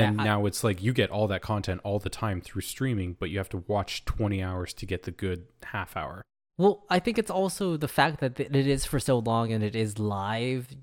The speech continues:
Speaker 2: G-, it's like, it's like the fake impression that, "No, I actually know this person." Like, yeah.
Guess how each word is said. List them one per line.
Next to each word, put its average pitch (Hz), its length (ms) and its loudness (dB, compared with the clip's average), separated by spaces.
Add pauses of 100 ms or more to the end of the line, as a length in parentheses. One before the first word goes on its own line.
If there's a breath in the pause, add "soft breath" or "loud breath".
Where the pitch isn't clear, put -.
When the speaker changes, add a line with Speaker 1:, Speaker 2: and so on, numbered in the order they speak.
Speaker 2:
G-, - 100 -2
it's - 340 -4
like, 143 140 -8
it's - 200 -2
like 135 200 0
the 131 180 2
fake 143 400 2
impression 123 480 0
that, 107 180 -2
"No, 208 220 6
I 135 80 4
actually 170 400 2
know 185 260 4
this 156 200 0
person." 101 560 -4
Like, 120 280 -6
yeah. 175 120 6